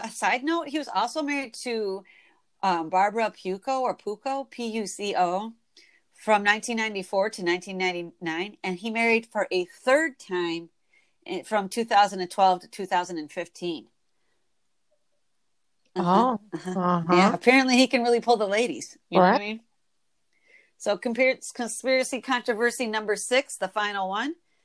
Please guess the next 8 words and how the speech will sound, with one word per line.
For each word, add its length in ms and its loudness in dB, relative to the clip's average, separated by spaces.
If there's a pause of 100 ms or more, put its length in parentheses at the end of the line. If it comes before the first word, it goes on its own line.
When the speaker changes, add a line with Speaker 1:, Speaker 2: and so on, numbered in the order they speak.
(140)
Speaker 1:
In 160 -8
nineteen 480 -2
ninety-two, 840 -2 (540)
Butch 280 2
asked 240 -2
for 140 -4
a 60 -4
retrial, 680 -8